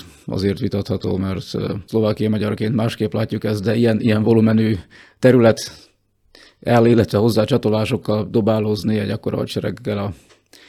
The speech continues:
háta mögött, ahogy, ahogy ezt Trump teszi, ez semmiképpen a,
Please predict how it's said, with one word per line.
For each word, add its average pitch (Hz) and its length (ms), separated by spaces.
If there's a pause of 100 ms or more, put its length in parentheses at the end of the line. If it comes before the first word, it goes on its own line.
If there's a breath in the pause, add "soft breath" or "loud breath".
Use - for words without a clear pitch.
(200 loud breath)
háta 107 260
mögött, 107 280
ahogy, 104 140
ahogy 104 340
ezt 107 140
Trump 113 240
teszi, 113 300
ez 110 280 (120)
semmiképpen 104 760
a, 95 200